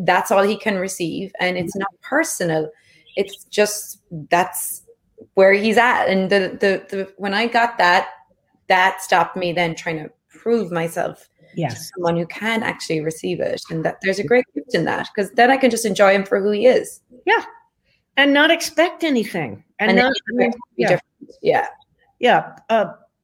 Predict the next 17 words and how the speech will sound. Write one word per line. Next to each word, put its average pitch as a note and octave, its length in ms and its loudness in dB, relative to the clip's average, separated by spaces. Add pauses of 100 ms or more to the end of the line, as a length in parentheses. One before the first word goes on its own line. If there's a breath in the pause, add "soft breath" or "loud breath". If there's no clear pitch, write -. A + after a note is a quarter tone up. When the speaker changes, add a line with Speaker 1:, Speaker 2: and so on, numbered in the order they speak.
(360)
Speaker 2:
that, B3 540 0
oh, D4+ 240 -10
this D4 180 -14
is A#3+ 120 -12
an A3+ 100 -4
interesting G#3 540 -10
thing. F3+ 340 -6 (2500)
I'm A#3+ 140 0
not B4+ 280 0
sure D4 480 2
if C4 140 -2
people C4+ 300 2
can A3+ 280 2
be G3 140 4
addicted G#3+ 540 -2
to F3+ 80 -6
proving. F3 960 -4